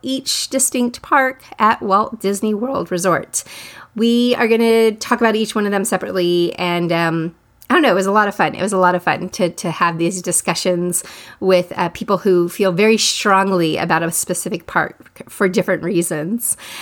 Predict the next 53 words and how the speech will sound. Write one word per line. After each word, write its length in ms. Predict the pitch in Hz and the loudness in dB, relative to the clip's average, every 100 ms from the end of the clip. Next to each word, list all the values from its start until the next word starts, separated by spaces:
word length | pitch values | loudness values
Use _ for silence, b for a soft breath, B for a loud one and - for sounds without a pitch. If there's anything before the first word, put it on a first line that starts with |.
| B - | B 0
Uh, 300 | 208 202 214 226 - | 2 2 -2 -6 -2
don't 240 | 247 277 | 0 2
forget 420 | 320 285 269 277 - | 0 0 0 0 -2
to 140 | 240 | -4
subscribe 580 | 226 190 - 180 220 359 | -2 -4 -2 0 0 -4
and 260 | - 185 180 | -4 -6 -6
throw 320 | 202 233 269 | 0 2 4
those 260 | 277 262 269 | 4 2 2
five-star 420 | 240 226 226 214 | -2 -2 0 0
reviews 520 | 202 185 196 196 180 - | 0 -2 -2 -2 -2 -4
up 180 | 190 | -4
there. 220 | - 196 208 | 0 0 2
I 40 | |
really 340 | 196 247 262 | 2 4 4
appreciate 500 | 208 196 180 185 180 | 2 0 -4 0 2
it. 180 | 190 233 | 2 0
And 80 | 214 | -2
we 140 | 208 | -2
actually 320 | 208 226 - 226 | -2 -4 -2 0
had 180 | 226 | 0
a 60 | 226 | -2
couple 360 | - 220 220 214 | -4 -6 -2 -2
of, 320 | 202 196 - B B B - | 0 -2 -4 B B B 0
uh, 240 | 202 196 | 2 4
reviews 520 | 202 190 202 208 208 | 2 0 2 2 2
that, 240 | 214 190 - | 2 0 0
that 180 | 190 - | -4 -6
came 380 | - 240 233 226 | -4 2 4 4
in 380 | 214 202 202 - B B B | 2 2 0 -4 B B B
over, 600 | 220 214 202 208 202 196 - | 2 2 2 2 4 4 2
uh, 240 | 190 185 | 2 2
this 240 | 190 202 - | 0 -2 0
last 240 | 190 - | 0 0
week. 260 | 277 285 - | 0 0 0
And 180 | 220 208 | 0 2
I 120 | 202 | 2
just 200 | 202 214 | 0 -2
wanted 220 | 220 208 196 | -2 -2 -2
to 80 | |
tell 180 | 185 220 | -4 -2
you 140 | 208 208 | 0 2
guys, 240 | 196 196 - | 0 0 0
I 100 | 220 | 0
do 180 | 240 | 2
read 200 | 226 214 | 4 4
'em, 160 | 214 208 | 2 0
and 180 | 208 196 | -2 0
I 100 | 190 | 0
really 440 | 190 214 247 226 | 0 2 4 4
appreciate 640 | 220 208 185 202 185 180 - | 2 0 -4 0 0 0 0
you 280 | 175 170 170 | 2 2 0
taking 440 | - 247 240 214 | 0 0 2 2
that, 340 | 196 165 - | 2 0 -2